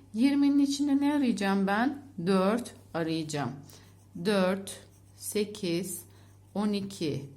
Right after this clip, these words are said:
on altı, yirmi. Kaç tane ritmik sayma yaptım? Bir, iki,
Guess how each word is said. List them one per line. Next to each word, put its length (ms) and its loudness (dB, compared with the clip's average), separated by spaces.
on 240 -4
altı, 720 -4
yirmi. 540 -2
Kaç 300 0
tane 340 2
ritmik 320 -2
sayma 320 -4
yaptım? 720 -4
Bir, 500 -2
iki, 520 -4